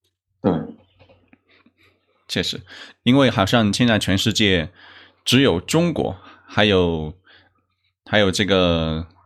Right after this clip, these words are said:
Speaker 2: 清零政策，是不是？其他国家都没有。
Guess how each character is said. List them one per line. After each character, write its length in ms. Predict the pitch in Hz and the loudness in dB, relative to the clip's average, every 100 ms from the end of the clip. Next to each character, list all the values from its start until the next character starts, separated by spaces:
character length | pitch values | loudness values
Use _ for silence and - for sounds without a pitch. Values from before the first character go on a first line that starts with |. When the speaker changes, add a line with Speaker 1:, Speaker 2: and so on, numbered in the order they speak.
| _ _ | _ _
Speaker 2:
清 320 | - 127 127 | -2 2 2
零 220 | 87 87 | 2 0
政 240 | 92 139 78 | 2 0 0
策， 320 | - 69 - - | -4 -6 -8 -12
是 140 | - | -8
不 60 | 80 | -6
是？ 220 | 80 - _ - | -6 -10 _ -4
其 120 | 110 | 0
他 140 | 117 | 2
国 140 | 104 95 | 2 2
家 180 | 98 95 | 2 2
都 120 | 113 | 0
没 160 | 92 | 0
有。 140 | 71 | -2